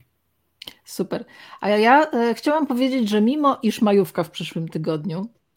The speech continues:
e, i ja też na tą majówkę wyjeżdżam, to mimo wszystko live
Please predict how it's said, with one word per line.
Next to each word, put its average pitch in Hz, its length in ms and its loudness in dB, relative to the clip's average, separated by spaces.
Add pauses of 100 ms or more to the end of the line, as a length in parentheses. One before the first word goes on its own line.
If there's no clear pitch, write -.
(180)
e, 175 380 -4
i 196 80 -2
ja 196 120 4
też 202 160 -2
na 220 80 2
tą 202 100 0
majówkę 190 440 0
wyjeżdżam, 165 680 -2 (1040)
to 180 640 0
mimo 320 280 4
wszystko 220 760 2 (360)
live 202 360 6